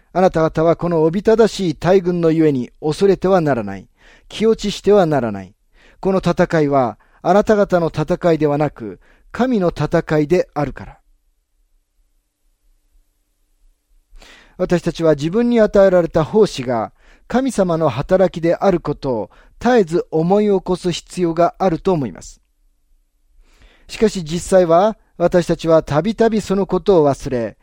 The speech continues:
その働きが自分のものであるかのように精を出し、重荷を負い、問題に直面し、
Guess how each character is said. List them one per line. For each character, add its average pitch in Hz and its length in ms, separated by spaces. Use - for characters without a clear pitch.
そ 190 140
の 185 100
働 160 360
き 156 140
が 196 240
自 165 200
分 247 240
の 240 100
も 220 140
の 208 120
で 196 160
あ - 160
る 233 120
か 185 160
の 180 140
よ 196 180
う 180 40
に 156 140
精 202 280
を 147 80
出 135 140
し、 95 360
重 175 260
荷 165 140
を 151 80
負 127 120
い、 101 140
問 202 260
題 202 200
に 185 100
直 165 320
面 170 180
し、 220 300